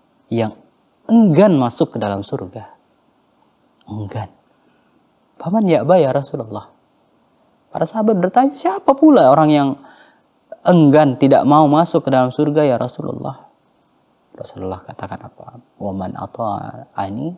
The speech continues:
dakhalal jannah wa man asani faqad aba." Rasulullah katakan, "Barang siapa yang mentaatiku, maka dia masuk ke dalam surga. Dan barang siapa yang dia enggan,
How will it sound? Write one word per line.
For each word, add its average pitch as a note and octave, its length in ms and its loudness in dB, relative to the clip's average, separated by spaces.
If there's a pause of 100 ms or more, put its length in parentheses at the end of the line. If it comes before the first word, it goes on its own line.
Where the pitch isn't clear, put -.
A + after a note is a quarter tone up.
(520)
dakhalal G2 480 -12
jannah C3 320 -10
wa B2+ 160 -6
man G#2+ 240 -6
asani G#2 640 -8
faqad - 320 -16
aba." A#2 560 -12 (960)
Rasulullah F#2+ 400 -8
katakan, G2 560 -10
"Barang F#2+ 240 -8
siapa G2+ 480 -10
yang G2 160 -10
mentaatiku, C#3+ 1040 -10
maka B2 160 -12
dia F#2+ 160 -8
masuk G2 320 -14
ke - 80 -16
dalam G#2+ 160 -8
surga. C3 480 -14 (560)
Dan A#2 320 0
barang D#3 400 6
siapa C#3 480 2
yang A#2 400 -2
dia D#3 480 0 (1120)
enggan, B2 560 -6